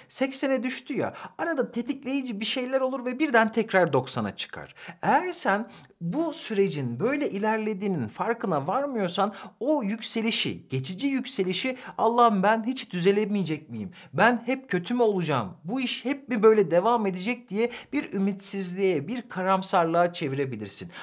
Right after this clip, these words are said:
Ama bu böyledir. Herkes de böyledir. İyileşirsin, gitgide azalır ama ne olur arada ataklar çıkar. Arada böyle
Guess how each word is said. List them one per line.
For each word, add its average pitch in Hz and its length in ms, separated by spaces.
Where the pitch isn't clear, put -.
Ama 302 320
bu 277 320
böyledir. 214 500
Herkes 330 500
de 131 160
böyledir. 95 400
İyileşirsin, 277 840
gitgide 254 380
azalır 254 460
ama 262 180
ne 311 100
olur 311 320
arada 254 380
ataklar 139 500
çıkar. - 320
Arada 240 380
böyle 180 280